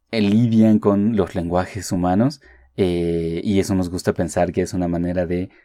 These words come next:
comunicación entre especies. Nos gustaría preguntarte, pues, una, una cosa muy de definición. Eh, ¿cómo se entiende desde tu campo, cómo entiendes tú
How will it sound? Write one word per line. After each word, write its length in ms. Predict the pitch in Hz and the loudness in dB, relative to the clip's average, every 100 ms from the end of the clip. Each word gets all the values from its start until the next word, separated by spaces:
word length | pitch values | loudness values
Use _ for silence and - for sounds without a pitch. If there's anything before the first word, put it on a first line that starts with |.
| _ | _
comunicación 800 | - 98 98 98 92 90 82 95 | -2 0 2 0 2 0 2 0
entre 300 | 98 92 87 | 0 -2 -4
especies. 580 | 80 - 95 123 143 - - - _ | -4 -4 -6 -2 -2 -2 -20 -20 _
Nos 220 | 147 131 | 2 2
gustaría 320 | 123 131 156 160 | 2 0 2 2
preguntarte, 540 | 151 147 143 139 147 | 2 4 4 4 -2
pues, 380 | - _ 226 - | -4 _ -8 -4
una, 380 | 120 107 107 127 _ _ _ | -2 0 0 -2 _ _ _
una 240 | 107 90 101 | -8 -6 -6
cosa 380 | 87 101 107 - | 0 2 2 0
muy 500 | 104 90 90 90 - _ | -6 -4 -4 -6 -10 _
de 260 | - 82 87 | -14 -10 -8
definición. 680 | 87 - 92 92 185 185 - - _ _ _ | -6 -4 -4 0 2 2 0 -14 _ _ _
Eh, 300 | 135 - 135 _ | -4 -4 -10 _
¿cómo 520 | - 147 135 131 123 | 2 4 6 4 2
se 160 | - - | -4 -2
entiende 380 | 98 101 107 101 | 0 4 4 4
desde 240 | 98 87 | 4 0
tu 100 | 82 | -4
campo, 300 | - 107 107 | -2 0 0
cómo 220 | 107 98 | -2 0
entiendes 440 | 95 92 90 90 - | 0 0 -2 -2 -2
tú 220 | 110 139 | -4 -4